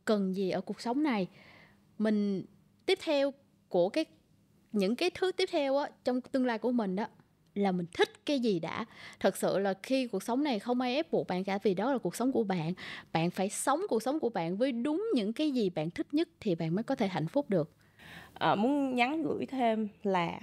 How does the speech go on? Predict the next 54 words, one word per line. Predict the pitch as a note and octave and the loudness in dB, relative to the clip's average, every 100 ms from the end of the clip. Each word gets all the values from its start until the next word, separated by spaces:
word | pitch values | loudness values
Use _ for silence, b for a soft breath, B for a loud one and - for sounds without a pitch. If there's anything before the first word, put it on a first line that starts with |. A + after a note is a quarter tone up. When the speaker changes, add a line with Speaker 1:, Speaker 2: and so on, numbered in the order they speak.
| - | -4
Speaker 2:
với | B3 | 0
những | D#4+ G#3+ A#3+ | 0 0 -2
người | A3+ F3+ | 0 0
mà | F3+ | -2
có | F#3 A#3 | -4 -4
cái | A#3+ | -4
cá | C#4 - C#4 | -6 -4 -4
tính | - B3 C4+ | -2 -2 -2
giống | E4 E4 | 0 0
như | C#4+ | 0
Minh | B3+ A3 | 0 -2
Tú | A3 A3 D4 G4 - | 0 0 0 -4 -4
là | G3+ F3+ | -2 -2
khi | - C#4+ D#4 C#4+ | -2 0 0 0
mà | A#3 | -4
mình | F#3+ F3+ F3 | -4 -6 -4
đã | - A#3+ | -2 0
đủ | A#3 F#3+ G#3 | 0 0 2
ổn | - E3+ A#3 | 2 0 0
định | G#3 E3 F3 | 0 0 -2
về, | F3 F#3+ F3 - | 0 2 0 -2
về | F3 F3 G3 | -8 2 2
những | F3 E3 G#3+ | 2 -4 -2
cái | C#4 | -2
mặt | C4 - | -2 -2
như | G#3 | -4
kinh | G3+ G#3+ | 0 -2
tế | G#3+ G#3 A#3 D4 | 2 0 0 -2
nè, | G3 B B B B B B B B | -6 B B B B B B B B
ờ, | - G3 F3+ E3+ E3+ E3 | 0 2 2 0 -2 2
về | F3+ | 2
mặt | F3 E3+ | 2 -2
sự | - F#3+ | -4 -2
nghiệp | F3 F3+ E3+ E3 | 2 2 2 0
nè, | F#3 E3 - B B B B | -2 -2 -10 B B B B
về | E3+ F#3 E3+ | 0 2 2
mặt, | F3 E3+ - | 0 -4 -10
ờ, | - - - | -10 -10 0
tình | G#3+ F#3 | 2 2
yêu | G3+ B3 B3+ C4 | 0 0 2 0
nè, | G3 F3 | -2 0
về | F3+ | 0
mặt | F3 E3 | 0 -4
trưởng | - F3 G#3 | -2 0 0
thành | A3+ G3 E3+ | 0 0 0
và | F3 F3+ | 2 0
thật | - G3 | 0 -6
sự | - G3+ F3+ | 0 0 2
mình | G#3 F#3+ | 0 -2
đã | F3+ - | -2 -4
tìm | A#3+ A3+ F#3+ F#3+ | -2 0 0 0
được | F#3 F#3 | 0 -2
một | G3 F#3+ - | 0 -2 -2
người | G3+ F#3+ F#3 F3+ | 0 2 2 -2